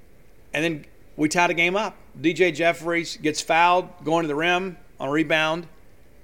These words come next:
knocks down a pair of free throws. It is a sixty-two all ball game. And then Kentucky decided, "You know what? We're gonna go into our guy. We're gonna go down low. We're gonna try to exploit the mismatch." You don't really have anybody,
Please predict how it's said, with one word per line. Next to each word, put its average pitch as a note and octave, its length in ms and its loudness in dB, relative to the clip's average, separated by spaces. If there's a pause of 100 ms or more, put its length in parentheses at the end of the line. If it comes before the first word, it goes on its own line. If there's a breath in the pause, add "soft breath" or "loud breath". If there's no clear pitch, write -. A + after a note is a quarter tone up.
(640)
knocks D#3 280 0
down F#3 140 0
a D#3+ 60 -2
pair F3 200 2
of E3 80 -4
free D#3+ 180 -2
throws. C#3+ 360 -2
It D#3+ 160 -2
is D#3 100 0
a D#3 120 -2
sixty-two F3 800 -4
all D3 200 0
ball C3 300 0
game. B2 280 -10 (840 soft breath)
And C#3+ 200 -6
then D#3+ 120 0
Kentucky D#3 400 -2
decided, C#3+ 400 -2
"You C#3+ 60 -8
know C#3+ 100 -4
what? C#3 240 -2
We're C#3 100 -6
gonna D3 140 -2
go C#3 220 0
into C3+ 180 -6
our B2 140 0
guy. B2 280 -2
We're B2 120 -4
gonna C3 160 -6
go C3+ 120 -2
down C3 260 -2
low. C3 180 0
We're B2+ 140 -4
gonna A#2+ 100 -14
try C3+ 120 -4
to C3+ 60 -2
exploit C3+ 420 -4
the B2+ 80 -8
mismatch." C3 640 -6
You A#2+ 60 -10
don't C3+ 180 -4
really D3+ 180 -4
have C#3+ 280 -2
anybody, C3+ 600 -2